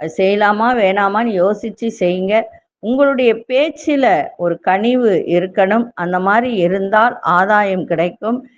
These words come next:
இன்றைய நாள் ஒரு சில விஷயத்தில் விருத்தி நிறைந்த நாளாக அமையும். அதிசய செய் தென்மேற்கு திசை, அதிசய எண் ஏழாம் எண்,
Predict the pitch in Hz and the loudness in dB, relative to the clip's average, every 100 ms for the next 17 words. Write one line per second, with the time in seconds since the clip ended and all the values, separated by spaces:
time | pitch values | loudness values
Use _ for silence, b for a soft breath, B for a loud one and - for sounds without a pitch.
0 | B _ 185 214 214 214 226 262 285 - | B _ -2 2 2 0 2 2 2 0
1 | 202 226 247 262 247 208 208 233 226 254 | 0 0 0 2 2 2 0 0 0 -2
2 | 254 202 240 262 - 262 247 190 202 208 | -2 0 0 -2 -4 -2 0 0 0 -2
3 | 202 180 175 180 180 190 185 165 156 160 | -2 0 2 2 2 0 -2 -2 -2 -2
4 | 180 220 240 226 226 196 190 170 170 190 | -2 -4 -2 -2 -2 -6 -4 -6 -4 -6
5 | 208 196 - 202 175 180 190 190 196 160 | -6 -8 -4 -4 -4 -6 -6 -6 -4 -4
6 | 175 175 180 214 | -2 -2 -2 -6